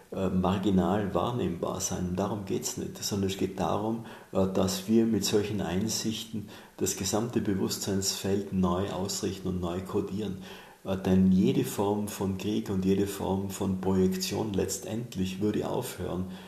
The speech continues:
äh, würde das tatsächlich unser aktueller Bewusstseinszustand sein, nämlich der, dass ich in dir, lieber Marc,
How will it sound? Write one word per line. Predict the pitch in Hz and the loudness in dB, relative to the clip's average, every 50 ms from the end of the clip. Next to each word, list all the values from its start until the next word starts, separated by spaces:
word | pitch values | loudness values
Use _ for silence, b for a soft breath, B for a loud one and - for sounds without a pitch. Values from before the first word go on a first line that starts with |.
| B B B B B B B B B - | B B B B B B B B B -6
äh, | 107 104 101 95 98 101 | -4 -2 -2 -2 0 2
würde | 113 120 127 123 113 110 95 - - - - | 4 6 6 6 6 6 4 4 0 -2 -2
das | 101 95 98 95 - - - - | 0 0 0 0 -2 -4 -2 0
tatsächlich | 202 190 214 220 - - - 107 104 - - - 104 95 110 | 0 0 0 0 -2 -4 -4 -4 -4 -4 -4 -6 -4 -4 -4
unser | 101 92 95 95 92 | -4 -4 -2 -2 -2
aktueller | 92 92 - - 92 95 - - | -2 -4 -2 0 2 4 4 4
Bewusstseinszustand | 90 90 92 95 113 - - - - 104 101 98 - - - 113 110 110 - 110 92 90 92 | 4 2 2 2 0 -2 -2 -2 -2 -2 -2 -2 -4 -2 -2 -2 -2 -2 -2 -2 0 0 0
sein, | 92 - 95 90 87 98 101 113 B B B B B B - 95 | -2 -2 -2 0 2 2 0 0 B B B B B B -4 0
nämlich | 98 104 101 98 98 95 - - - | 2 2 2 2 2 0 -4 -2 0
der, | 90 90 98 104 110 110 | 2 4 4 4 4 4
dass | 110 90 92 - - | 2 2 0 0 -2
ich | 98 - - 95 | -6 -4 0 0
in | 95 92 | 0 2
dir, | 95 95 104 110 107 | 2 4 4 4 4
lieber | 104 98 95 95 85 | 2 2 2 2 2
Marc, | 82 82 80 85 92 - - | 2 0 0 0 0 -2 -2